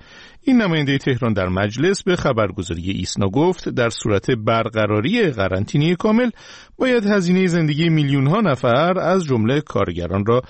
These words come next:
فراهم کرد و تا کنون حمایت مالی از عدهٔ بسیاری ممکن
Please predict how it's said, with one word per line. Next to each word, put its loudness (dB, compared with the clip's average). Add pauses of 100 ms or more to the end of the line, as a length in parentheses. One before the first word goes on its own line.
(300)
فراهم 0
کرد 0
و 0
تا -2
کنون 0 (340)
حمایت 2
مالی 2
از 0
عدهٔ -2
بسیاری 0
ممکن 0